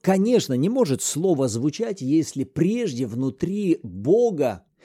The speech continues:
не будет конкретного какого-то образа, плана,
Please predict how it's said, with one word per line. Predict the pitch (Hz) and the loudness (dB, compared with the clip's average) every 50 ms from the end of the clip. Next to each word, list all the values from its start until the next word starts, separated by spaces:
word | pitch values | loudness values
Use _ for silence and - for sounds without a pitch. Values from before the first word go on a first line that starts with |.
| - _ 135 | -10 _ 0
не | 151 185 170 | 2 2 4
будет | 156 214 233 226 185 - - | 2 2 2 2 0 0 -2
конкретного | - 156 160 160 147 - - - 165 160 190 220 208 214 190 170 156 139 | -4 -4 -2 -4 -6 -8 -6 -6 -4 0 2 2 2 0 0 -4 -4 -4
какого-то | - 139 - - 185 165 160 - - - - - | -4 -6 -6 -4 -4 -4 -4 -6 -6 -8 -2 4
образа, | 202 196 185 151 143 131 110 90 87 95 | 6 6 6 6 4 0 -2 -2 -6 -10
плана, | - - 127 143 175 190 196 180 151 117 104 90 76 | -12 -8 -4 0 0 0 0 0 -2 -4 -6 -8 -10